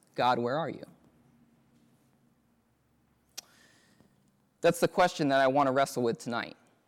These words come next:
And I can think of at least three things that that moment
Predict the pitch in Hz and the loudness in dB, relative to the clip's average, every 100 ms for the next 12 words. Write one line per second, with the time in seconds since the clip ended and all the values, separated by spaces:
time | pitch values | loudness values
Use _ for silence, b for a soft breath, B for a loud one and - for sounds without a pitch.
0 | _ _ _ _ _ _ _ _ _ _ | _ _ _ _ _ _ _ _ _ _
1 | - b b b b b b b b _ | -20 b b b b b b b b _
2 | - 196 214 262 233 302 285 254 226 233 | -4 2 2 2 2 4 6 6 6 4
3 | - 220 240 277 269 220 165 143 170 147 | 2 2 6 6 6 2 4 2 0 4
4 | 170 - 160 165 165 139 117 - - | 4 4 4 6 6 4 0 -8 -14